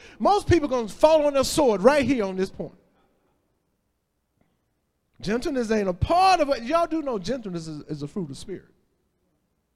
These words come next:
Let me say, it is a fruit of the spirit.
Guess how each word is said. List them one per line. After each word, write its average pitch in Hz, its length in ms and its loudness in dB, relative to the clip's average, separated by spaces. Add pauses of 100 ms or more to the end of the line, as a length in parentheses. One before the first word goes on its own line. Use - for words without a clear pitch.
(140)
Let 208 140 -4
me 196 80 -8
say, 185 240 -8
it 202 160 -6
is 175 140 -10
a 160 80 -4
fruit 254 460 -10 (180)
of 180 280 -6
the 190 100 -14
spirit. - 760 -20